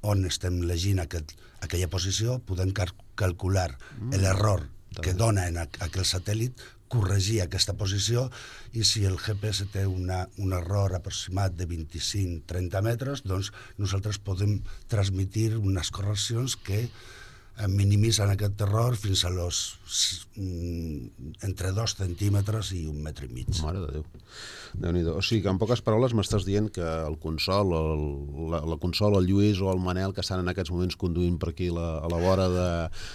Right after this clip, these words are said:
Speaker 2: de, de Palamós per la carretera amb el seu cotxe, eh, i que porten el navegador posat, poc es poden pensar que allò depèn d'un senyor que es diu Faroner.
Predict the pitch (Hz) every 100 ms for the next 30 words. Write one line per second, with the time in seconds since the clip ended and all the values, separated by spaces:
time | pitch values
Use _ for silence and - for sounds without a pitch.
0 | - 82 87 85 76 92 95 98 95 104
1 | - 95 95 92 95 98 98 98 98 104
2 | 92 120 117 151 151 156 - 90 90 87
3 | 87 85 87 82 82 87 92 90 92 90
4 | 90 95 98 92 95 107 127 - - -
5 | 131 - 123 113 107 101 98 101 - 131
6 | 135 - - - - - 95 92 87 85
7 | - 101 117 131 131 101 101 117 117 101
8 | 98 104 110 - 107 120 131 131 - 95
9 | 90 107 - 92 76